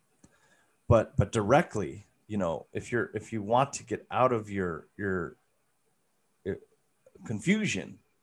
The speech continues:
if you <laughs> want to see things clearly, you want to see things more mindfully then. Uh, that's the goal. If you want, and I say that carefully, if you want, okay, a lot of people aren't there yet.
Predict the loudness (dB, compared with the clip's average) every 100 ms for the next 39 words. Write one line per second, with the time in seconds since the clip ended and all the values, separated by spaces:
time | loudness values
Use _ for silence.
0 | -14 -4 4 8 8 6 0 0 -4 -4
1 | -4 -4 2 8 10 8 4 -4 -18 -10
2 | 2 8 8 6 2 0 -2 2 0 4
3 | 4 6 4 4 0 -4 -6 -4 -8 -10
4 | -20 _ -20 -20 -20 _ -8 0 2 4
5 | 2 0 -2 -4 -6 0 2 2 -2 -8
6 | _ _ _ _ _ _ -8 -8 -4 -4
7 | -4 -2 4 6 6 2 -12 -10 0 4
8 | 4 4 2 4 4 2 0 0 -4 -8
9 | -10 -4 -2 -2 -4 -4 2 8 8 6
10 | -2 -20 -20 _ _ _ _ _ _ _
11 | _ _ _ _ 0 0 0 -4 2 8
12 | 8 6 0 -4 0 2 2 -2 -8 _
13 | _ -4 2 2 0 _ 2 4 4 2
14 | -2 -4 -4